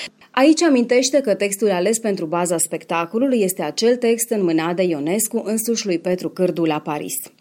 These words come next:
Din păcate, la premieră multă lume a rămas afară, supărată, dar cu posibilitatea să vină la o altă reprezentație.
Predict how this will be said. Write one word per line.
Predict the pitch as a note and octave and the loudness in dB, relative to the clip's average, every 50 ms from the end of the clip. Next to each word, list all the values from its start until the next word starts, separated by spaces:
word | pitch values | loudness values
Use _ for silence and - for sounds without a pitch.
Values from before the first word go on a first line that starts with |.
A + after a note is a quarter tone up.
| _ _ _ _ _ | _ _ _ _ _
Din | F3+ F#3+ G3 G3 | 2 2 4 6
păcate, | G3+ E3+ - F#3 E3+ F3 - A#3+ | 4 4 4 2 0 2 2 4
la | A#3+ A3 F#3+ | 4 4 2
premieră | - G3 F#3 F3 F3+ F3+ F#3+ G#3 G#3+ G3+ | 2 2 2 4 4 4 4 2 2 0
multă | F#3 F3+ F3+ F3 F3+ E3+ | 0 0 -2 0 -2 -2
lume | E3 F3 F#3 F3 | 0 0 0 -2
a | E3 | -2
rămas | D#3 D#3+ D#3 D#3 D#3+ E3 - | -2 -2 -2 -2 -2 -4 -4
afară, | - D#3+ - - F3 D#3 D#3+ E3+ G3 A#3+ | -6 -8 -10 -8 -6 -4 0 0 0 0
supărată, | - - G#3+ - - E3+ - - - E2 - F#3 G3+ | 0 -2 -4 -6 -6 -6 -6 -6 -8 -4 -2 -2 -2
dar | F#3+ F3+ E3 E3 | 0 -2 -4 -4
cu | - G#3+ | -6 -4
posibilitatea | G#3 A3 G#3 - G3+ E3+ F3 F3 E3+ E3+ G3 G#3 A3 A3+ A3+ A3+ | -2 0 0 0 -2 -2 -2 -2 0 0 0 0 0 0 0 0
să | A3 - F3+ | 0 0 -2
vină | D3+ E3+ F#3 F#3+ F3 | 0 0 0 0 0
la | E3 D#3+ D3 - - | 0 0 -2 -2 -2
o | G#3+ G3+ G#3+ | -2 -2 0
altă | F3+ F3 E3 D#3+ D#3+ E3+ D#3 | -2 -2 -2 -2 -4 -4 -4
reprezentație. | D#3+ D#3 D3+ D#3+ D#3+ D#3 - D#3+ D#3 D#3 E3 D#3+ D#3 D#3+ - F#3 F#3 E3 | -4 -6 -6 -6 -6 -4 -4 -4 -4 -4 -4 -6 -4 -4 -2 -2 -2 -4